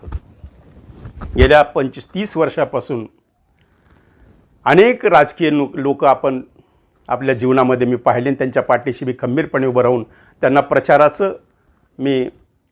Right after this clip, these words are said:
रेकॉर्डिंग करून देत होतो, ज्यामध्ये विलासराव देशमुख साहेब असतील,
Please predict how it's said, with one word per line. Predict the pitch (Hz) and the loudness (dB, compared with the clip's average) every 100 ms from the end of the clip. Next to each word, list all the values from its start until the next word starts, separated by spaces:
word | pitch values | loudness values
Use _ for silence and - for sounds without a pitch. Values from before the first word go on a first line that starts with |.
| _ | _
रेकॉर्डिंग | 123 120 131 135 | -4 0 2 2
करून | 123 123 123 | 0 0 0
देत | 120 | -2
होतो, | 131 117 147 - _ - | -4 -10 -12 -16 _ -6
ज्यामध्ये | 113 127 120 123 120 | 0 2 2 0 2
विलासराव | 123 120 135 120 | 2 2 0 -2
देशमुख | 110 123 139 | -2 -4 -4
साहेब | 120 135 123 | -4 -4 -2
असतील, | 120 - | -4 -6